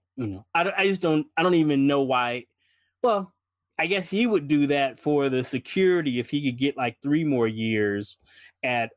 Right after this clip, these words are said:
a number that says, like, what, twelve, thirteen, fourteen million a year guaranteed. But then, as Spot Track says, the, the argument against that is that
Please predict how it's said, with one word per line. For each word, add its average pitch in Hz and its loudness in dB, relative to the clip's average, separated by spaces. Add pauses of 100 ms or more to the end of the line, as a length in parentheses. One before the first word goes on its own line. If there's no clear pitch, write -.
a 113 0
number 117 0
that 110 -2
says, 110 -4
like, 110 -4
what, 101 -6 (420)
twelve, 127 0 (140)
thirteen, 127 0 (460)
fourteen 156 0
million 127 2
a 113 0
year 120 0
guaranteed. 123 -2 (220)
But 151 -2
then, 185 0
as 135 -4
Spot 330 -2
Track 156 -2
says, 165 0
the, 151 -4
the 151 -2
argument 226 0
against 196 -2
that 277 0
is 160 0
that 165 0